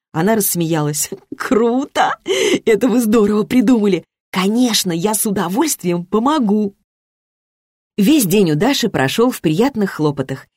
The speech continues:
и если сыновей она почти не видела, Тимур после обеда куда-то ушёл, а Руська целый день возился со щенком, то Майя то и дело забегала на кухню, интересовалась, что готовится, всё пробовала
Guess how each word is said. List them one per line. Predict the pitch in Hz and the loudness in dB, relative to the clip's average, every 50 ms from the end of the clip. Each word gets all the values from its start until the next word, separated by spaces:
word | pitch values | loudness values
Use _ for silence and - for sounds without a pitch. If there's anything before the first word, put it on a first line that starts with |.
| _ _ _ - | _ _ _ 0
и | 220 | 2
если | 240 285 349 339 - 294 | 2 4 2 2 0 0
сыновей | 269 - 247 214 175 160 156 185 220 - | 0 0 0 0 0 2 2 2 0 0
она | - 165 147 151 | -2 -2 -2 -2
почти | 151 151 143 - - - 190 | -2 -2 -4 -4 -2 -2 0
не | 214 277 311 | 2 2 2
видела, | 214 165 156 139 151 160 190 240 - _ _ _ _ - | 2 2 2 2 2 0 0 -2 -6 _ _ _ _ -4
Тимур | - 214 202 226 240 220 | 0 2 2 2 2 0
после | - 151 147 - 151 151 | 0 -4 -4 -2 -2 -2
обеда | 147 147 160 143 151 | 0 0 0 -2 -2
куда-то | 143 - 160 151 143 - 127 | -4 -2 -4 -4 -4 -4 -8
ушёл, | 117 120 - - 170 220 349 - _ _ - | -8 -6 -4 -2 -2 -2 -2 -4 _ _ -4
а | 233 233 233 | 0 2 2
Руська | 247 294 294 - - 247 240 | 4 2 2 2 -2 -4 -4
целый | - - 320 349 277 247 | -2 -2 0 0 0 0
день | 185 180 233 262 240 | 2 2 2 2 2
возился | 175 160 151 143 185 175 160 - - 151 | 2 0 0 2 2 0 0 0 0 -2
со | 147 - 262 | 0 0 -2
щенком, | 254 - - 135 139 143 - 208 285 330 - _ _ _ _ _ - | -2 0 -2 -2 -2 0 -2 -2 -2 -2 -6 _ _ _ _ _ 0
то | 254 254 | 2 2
Майя | 247 302 330 330 294 285 | 4 4 2 2 2 0
то | 262 _ - 294 339 | 0 _ -2 0 2
и | 320 285 247 | 2 2 2
дело | 175 196 214 196 180 | 2 4 4 4 2
забегала | 156 160 156 156 156 147 170 151 147 | 2 0 -2 -2 -2 0 0 -2 0
на | 143 139 143 147 | 0 -2 -4 -4
кухню, | - 214 240 - - 285 285 262 - _ _ _ _ - | -2 -4 -4 -2 0 0 -2 -2 -2 _ _ _ _ -4
интересовалась, | 226 220 196 - 190 170 151 - 151 156 180 202 190 151 143 | -2 -2 0 -2 -2 -2 -2 -2 -2 0 2 2 2 0 -2
что | - - 277 | -2 -2 -2
готовится, | 226 170 135 139 - 131 135 170 180 - - 269 - _ _ _ | -2 -2 -2 -2 -2 -2 -2 -2 -4 -4 -6 -6 -8 _ _ _
всё | - - - 185 160 | -6 -2 0 0 0
пробовала | - - 147 165 190 240 202 220 226 233 | 0 0 0 2 2 2 2 2 0 -2